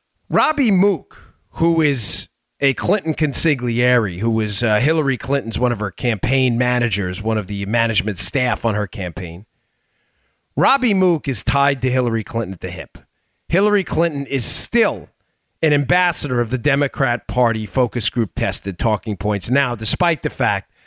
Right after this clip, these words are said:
that she lost the presidency in humiliating fashion. Robbie Mook was on C N N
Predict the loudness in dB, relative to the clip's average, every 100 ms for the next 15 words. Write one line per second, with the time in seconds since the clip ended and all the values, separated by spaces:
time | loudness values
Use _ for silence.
0 | _ _ -4 -2 0 0 2 2 0 0
1 | 0 0 0 -4 -4 -4 -2 0 0 0
2 | -2 -6 -10 -4 -2 -2 -6 -10 _ _
3 | _ _ _ _ _ _ _ _ _ _
4 | 0 2 2 2 4 2 0 0 2 0
5 | 2 2 2 2 2 2 -2